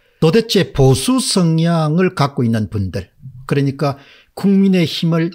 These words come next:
지지하거나 또 국민의힘에 대해서 어느 정도 동정적인 분들은 이준석의 급작스런 선대위직 전격 사퇴에 대해서 도대체 어떻게 생각하는가?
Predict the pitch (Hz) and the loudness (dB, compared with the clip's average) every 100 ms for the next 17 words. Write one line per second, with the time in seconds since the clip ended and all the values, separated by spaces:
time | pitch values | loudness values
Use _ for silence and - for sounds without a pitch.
0 | - - 180 208 147 123 120 90 110 175 | -4 -2 0 2 2 0 -2 -2 -8 -10
1 | - 143 190 190 185 170 143 - 196 190 | -8 -4 0 2 2 0 -2 -2 0 0
2 | 143 139 - 143 156 165 165 175 147 - | 2 -2 -2 -4 -2 0 0 0 -2 0
3 | 143 143 180 214 208 202 143 123 113 104 | 2 2 2 2 2 0 0 -2 -4 -2
4 | 135 92 127 185 _ - - 139 135 220 | -4 -4 -6 -8 _ -16 -2 2 2 2
5 | 247 240 - 170 147 131 107 156 151 - | 2 2 -2 -2 0 -2 -2 -2 -4 -6
6 | - 202 - - 214 208 - 143 120 95 | -6 -8 -6 -4 -4 -2 -4 -2 -2 -4
7 | 214 - - - 156 156 226 208 151 190 | -8 -14 -8 -2 0 2 2 2 0 -4
8 | - _ _ - 208 233 226 196 - - | -8 _ _ -2 2 2 0 -4 -4 -6
9 | - - 165 127 113 110 - 98 - - | -6 -2 0 0 0 -4 -4 -6 -10 -18
10 | - 139 143 220 - 120 117 - 247 247 | -4 0 2 0 0 0 0 0 -2 -2
11 | 277 - 185 160 110 110 104 101 - | -4 0 0 0 0 -2 -2 -6 -10